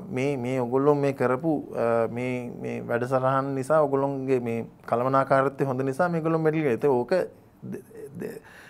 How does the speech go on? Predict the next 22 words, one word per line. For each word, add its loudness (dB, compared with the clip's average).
අ, -2
දෙකම 2
සමයි. 2
ඒ -2
කියන්නේ -4
චේන් 4
එකක් 4
වගේ. -2
මේකක් -2
තියෙනවා, -4
මේකක් -2
තියෙන්න 0
ඕනේ. -8
හැබැයි -2
ඉතින්, -4
අ, -6
ජාතික 2
හොඳ 4
මේ, -6
මේ -8
ක්‍රීඩකයෝ 4
නැතුව 0